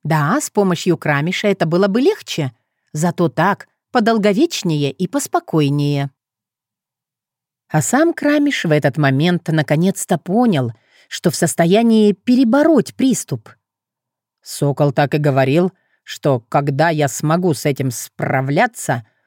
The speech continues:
то он уже скоро совсем исчезнет", обрадовался он. "И тогда я разберусь с этим Иваном".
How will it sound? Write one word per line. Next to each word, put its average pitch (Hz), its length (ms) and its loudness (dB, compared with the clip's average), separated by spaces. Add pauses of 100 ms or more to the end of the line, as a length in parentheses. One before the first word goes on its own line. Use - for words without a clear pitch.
(140)
то 135 160 0
он 196 180 4
уже 156 240 0
скоро 151 340 0
совсем 143 520 -2
исчезнет", 147 720 -2 (340)
обрадовался 160 760 0
он. 156 280 -2 (420)
"И 135 160 -4
тогда 147 340 0
я 170 200 4
разберусь 180 1040 2
с - 220 -8
этим 143 300 0
Иваном". 135 640 0